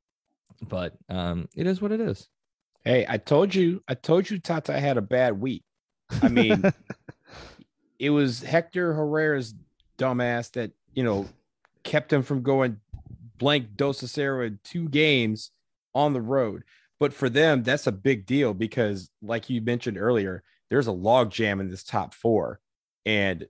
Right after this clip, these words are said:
Speaker 2: now they are stuck in that position where they're third, they're tied with, uh, they're tied for third right now with the U S and Canada above them. And they really can't,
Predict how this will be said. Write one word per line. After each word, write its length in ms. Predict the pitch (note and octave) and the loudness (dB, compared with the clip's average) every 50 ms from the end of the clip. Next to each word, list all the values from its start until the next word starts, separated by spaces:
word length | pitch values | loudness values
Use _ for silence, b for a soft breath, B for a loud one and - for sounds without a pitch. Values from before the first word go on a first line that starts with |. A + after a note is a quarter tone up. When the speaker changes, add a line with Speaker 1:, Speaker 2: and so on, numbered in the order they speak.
| _ | _
Speaker 2:
now 320 | F#2+ F#2+ G#2+ A#2 A#2 A#2 G#2+ | -4 0 2 4 4 4 4
they 200 | F#2 A#2 B2+ B2 | 4 4 4 4
are 100 | G#2+ G#2 | 4 2
stuck 320 | - - - A#2+ G#2 - | 0 -2 -2 -2 -2 -2
in 60 | A2 | -2
that 120 | G#2 G2+ F#2+ | -4 -4 -4
position 480 | G2+ F#2 G2+ G#2 G2 - - G2+ F#2 | -6 -6 -6 -4 -4 -4 -6 -8 -6
where 160 | F2+ G2+ G2 F#2 | -4 -4 -4 -2
they're 260 | F#2 G#2+ A2 G#2+ F#2+ | 0 2 2 2 0
third, 520 | - - _ - A2+ A2 A2 A2 - - | -4 -10 _ -4 -2 0 0 0 0 -2
they're 120 | G#2 G#2+ G#2 | -4 -8 -8
tied 440 | - - A#2 A2+ A#2 A#2 A2 G2 | -6 -4 0 2 2 2 2 0
with, 260 | G#2 G#2 F#2+ - _ - | -2 -4 -4 -4 _ -4
uh, 180 | G#2 G2 - - _ _ _ _ _ | -4 -4 -4 -8 _ _ _ _ _
they're 100 | - A2 | -6 -6
tied 360 | - - - B2+ B2+ B2+ B2 | -6 -2 0 0 2 2 0
for 180 | A2+ - A#2 G#2 | -2 -4 -4 -4
third 540 | F#2+ - - D3 D3+ C3 G#2+ F#2 E2+ F#2 - _ _ - | -4 0 2 4 4 4 2 0 -2 -8 -14 _ _ -6
right 180 | G#2+ G2+ D#2+ | -6 -6 -4
now 400 | F#2+ A#2+ C3 A#2 F#2 F2+ F2 - - _ _ _ _ | -2 0 0 0 0 -2 -6 -12 -14 _ _ _ _
with 280 | - G#2 G#2+ G2+ - _ | -6 -4 -4 -4 -6 _
the 80 | - G#2 | -4 0
U 160 | A2 A#2 A#2 | 2 4 4
S 160 | A2 G2+ - | 4 2 0
and 80 | G#2 G2+ | -4 -4
Canada 400 | - B2 B2 A2 G#2 G2 G2 F#2 | -2 0 0 2 2 0 0 -2
above 340 | F2 - F#2+ A2 A#2+ G#2+ F#2 | -2 -2 0 0 0 0 0
them. 220 | G2+ F2+ E2+ F2 - _ _ _ _ _ _ | -4 -6 -8 -10 -16 _ _ _ _ _ _
And 460 | G#2+ G#2+ G#2 G2 F#2+ F#2+ F#2 F2+ - - _ _ _ _ _ _ _ - | -2 -2 0 0 0 -2 -2 -4 -8 -10 _ _ _ _ _ _ _ -16
they 260 | G2 G2 B2 A#2+ G#2+ | -2 2 2 2 2
really 440 | F2 F2+ G#2 C3 C#3+ C#3 C#3 B2 G#2+ | 2 0 0 2 2 4 2 2 2
can't, 460 | - - - C3 C#3 C3 A#2+ G2 | 0 -4 -4 -2 0 0 0 -2